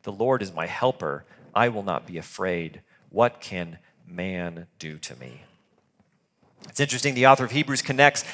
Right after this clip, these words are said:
how dependent we are on money, on our sense of self-protection,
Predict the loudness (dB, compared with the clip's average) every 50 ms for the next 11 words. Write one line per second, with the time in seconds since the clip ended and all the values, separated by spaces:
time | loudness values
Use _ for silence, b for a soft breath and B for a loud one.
0 | B 8 8 8 8 6 4 6 8 8 8 8 6 2 2 2 0 4 8 10
1 | 10 10 10 10 8 6 2 4 8 8 8 10 8 4 2 0 0 -4 -6 -8
2 | -12 _ _ _ _ _ _ _ _ _ 0 4 4 6 4 4 4 4 4 4
3 | 4 2 -2 -4 -4 -4 2 6 6 6 6 4 -2 -6 -8 -6 -2 0 2 0
4 | 0 0 -4 -6 -6 -6 -8 -10 -14